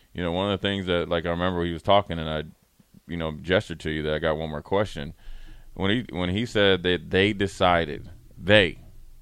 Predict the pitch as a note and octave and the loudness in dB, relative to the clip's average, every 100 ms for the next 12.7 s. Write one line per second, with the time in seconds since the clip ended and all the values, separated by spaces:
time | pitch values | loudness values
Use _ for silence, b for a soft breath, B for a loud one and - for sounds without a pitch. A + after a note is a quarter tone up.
0 | - _ _ _ _ - F2 A#2+ G#2+ G#2 | -20 _ _ _ _ -12 -6 -2 0 0
1 | B1 C#2+ - - B1 - F#2 B2+ A2 G2 | -2 -4 -14 -12 -10 2 6 6 4 2
2 | G#2 - - F#2 E2+ F2 - G#2+ F2+ E2+ | 0 -2 -2 0 0 -4 -2 2 2 2
3 | F#2 F2+ - E2+ E2 D#2 D#2+ E2+ - F2+ | -2 -4 -4 -2 -2 -2 -4 -4 -4 -4
4 | F2 E2+ E2+ E2 D2 - E2+ D#2 - b | -4 -4 -2 -2 -6 -2 -2 -2 -10 b
5 | b - E2+ F#2+ B2 A#2 - G2 F2 D#2 | b -6 2 4 4 2 2 4 4 0
6 | D2+ - _ _ _ _ _ _ _ _ | -6 -14 _ _ _ _ _ _ _ _
7 | _ _ _ - E2+ - _ _ - F#2+ | _ _ _ -6 -6 -8 _ _ -8 -6
8 | D#2+ G2+ G2+ F2 F2+ E2+ - E2+ E2 - | 0 2 4 2 2 2 -2 -4 -4 -2
9 | E2 - E2 E2 D#2+ E2+ - E2+ C2+ A#1+ | -4 -4 -2 0 0 0 -2 -6 -6 -10
10 | - _ _ _ _ _ _ _ _ _ | -14 _ _ _ _ _ _ _ _ _
11 | _ _ _ F2 G2+ F#2+ F2 - _ _ | _ _ _ -2 2 2 -2 -12 _ _
12 | _ - E2+ F#2+ G2 D2+ | _ -12 -10 -6 -4 -4